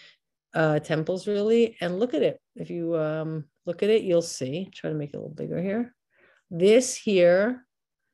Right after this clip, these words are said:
is a picture of the pharaoh, Ramses, seated within a tree called the Tree of Life. And over here on the left, you can't see it as much. There is a god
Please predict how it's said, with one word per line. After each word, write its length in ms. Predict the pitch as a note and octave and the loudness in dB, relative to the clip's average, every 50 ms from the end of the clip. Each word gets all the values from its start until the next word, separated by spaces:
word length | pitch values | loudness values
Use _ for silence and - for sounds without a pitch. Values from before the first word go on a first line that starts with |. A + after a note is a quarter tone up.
| _ _ _ _ - | _ _ _ _ -6
is 140 | E3+ F3 G3 | -4 -2 -2
a 80 | G3 | -2
picture 600 | - - E3+ D#3+ - - - D#3+ E3 F3 F3 - - | 0 0 0 0 0 -2 -4 -2 -2 -2 -4 -4 -4
of 180 | D3+ D#3+ E3 F3+ | -4 -4 -2 -4
the 80 | G#3 | -6
pharaoh, 720 | G3+ - G#3+ F3+ E3+ D#3+ D#3+ D#3+ D#3 D#3 F3 G#3 A3 - _ _ _ _ _ _ _ _ _ _ _ _ | -4 -2 0 2 2 2 2 2 2 0 0 -2 -4 -8 _ _ _ _ _ _ _ _ _ _ _ _
Ramses, 600 | - E3 E3 D#3+ D#3 D3+ D#3+ E3 F#3 G3 - - _ _ _ _ _ _ _ _ _ _ | -8 -6 -4 -4 -4 -4 -4 -6 -6 -8 -12 -18 _ _ _ _ _ _ _ _ _ _
seated 680 | - - - - - A#3 G#3+ F#3 D#3+ D#3+ F3 G#3 - - _ _ _ _ _ _ - | -14 -10 -8 -2 2 4 6 8 8 6 6 4 -2 -8 _ _ _ _ _ _ -4
within 500 | E3+ F3 F3+ F3+ F#3+ F3+ F3 F3+ F3 F3 - | 0 0 0 2 2 2 2 0 0 -2 -2
a 120 | F3 F#3 | -2 0
tree 500 | F#3 - - - C4+ D4+ C#4+ F#3+ - - _ _ _ _ _ _ _ _ _ - _ _ _ _ _ _ _ _ _ _ - - | 0 -2 -4 -2 0 0 0 -2 -4 -8 _ _ _ _ _ _ _ _ _ -20 _ _ _ _ _ _ _ _ _ _ -20 -6
called 200 | - F3+ D#3+ D#3 | -4 -4 -2 -2
the 60 | D#3 | -4
Tree 260 | D#3+ - - A3+ A3 | -6 -2 0 2 2
of 100 | A3 A3 | 2 2
Life. 400 | G3+ D#3+ - C#3+ - - - _ _ _ _ _ _ _ _ _ _ _ _ _ _ _ _ _ - | 0 -4 -4 -6 -8 -12 -18 _ _ _ _ _ _ _ _ _ _ _ _ _ _ _ _ _ -2
And 140 | F3+ F#3 | 0 2
over 160 | F#3 F#3 F#3+ G3+ | 2 2 2 2
here 260 | G#3 F#3+ B3+ B3 C4 | 2 4 4 4 6
on 80 | C4+ | 6
the 80 | B3+ A#3 | 4 4
left, 360 | A3+ G#3+ G3 F#3+ F#3 - - | 2 2 2 0 0 -2 -8
you 60 | F#3+ | -16
can't 380 | - - - G#3+ G3 F#3 - - | -16 -10 -6 -4 -4 -4 -6 -8
see 340 | - - - - A#3+ A#3 A#3 | -12 -14 -4 0 4 4 6
it 60 | G#3 | 6
as 180 | F#3+ F3+ F3+ F#3 | 6 4 2 0
much. 280 | E3+ E3+ E3+ E3+ - | 0 0 -2 -2 -2
There 220 | - E3 E3+ F3 F#3 | 0 2 2 2 2
is 120 | G3 G#3 | 0 0
a 60 | A#3+ | 0
god 420 | A3+ G#3+ F3+ E3+ D#3+ E3+ F#3 - | 0 2 2 2 2 0 -2 -4